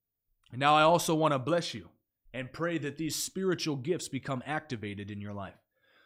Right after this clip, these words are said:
Father, I pray right now for every person under the sound of my voice. Would you give them eyes to see and ears to hear? I pray now, Holy Ghost, that you would give them the gift of tongues and interpretation of tongues, that as they begin to pray in the Holy Ghost,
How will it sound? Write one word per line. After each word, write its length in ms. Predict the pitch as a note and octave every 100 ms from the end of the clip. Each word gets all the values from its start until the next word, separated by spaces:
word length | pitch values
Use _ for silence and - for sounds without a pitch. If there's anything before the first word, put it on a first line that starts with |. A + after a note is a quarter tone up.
| _
Father, 320 | - E3+ F3
I 100 | F3
pray 240 | D#3+ F3+ F#3+
right 220 | F#3 F3
now 200 | E3+ F3
for 200 | D3+ D#3+
every 180 | E3+ D#3+
person 400 | E3 E3+ D#3 C#3+
under 140 | C3+
the 100 | B2+
sound 320 | B2 D3 C#3+ C3
of 60 |
my 160 | B2 A2+
voice. 380 | A2 A2 - - _ _ _ _
Would 160 | B2 D3+
you 80 | F3
give 200 | F3 E3
them 160 | E3+
eyes 260 | E3+ G3 G3
to 140 | - E3
see 300 | - G3 E3+
and 120 | E3+
ears 280 | F#3+ E3+ -
to 120 | C3+
hear? 340 | B2 C3+ - _ _ _ -
I 80 |
pray 280 | D#3 - A3
now, 280 | F#3+ G3+ G3
Holy 320 | F3 G#3+ F#3
Ghost, 400 | C#3+ F#3+ A3 G#3+
that 120 | F3
you 100 | F#3
would 160 | F3 C#3
give 200 | A3+ F#3
them 220 | F3 E3
the 100 | C3
gift 540 | A2+ A2 F#3 - - - _ _ _
of 260 | C3 C3+ -
tongues 520 | - G#3 C3+ A#2 A#2+
and 140 | C3+
interpretation 800 | C3 D3 F3+ D3 - F3+ - A#2
of 100 | G2
tongues, 400 | - G#2 E2+ - - _ _ _ -
that 120 | F3+
as 140 | G3+
they 100 | G#3+
begin 340 | F#3 E3+ G#3+ F#3
to 80 |
pray 340 | - - A3+ G#3+
in 120 | F#3
the 100 | D#3
Holy 260 | E3 D#3+ B2
Ghost, 360 | A2 - -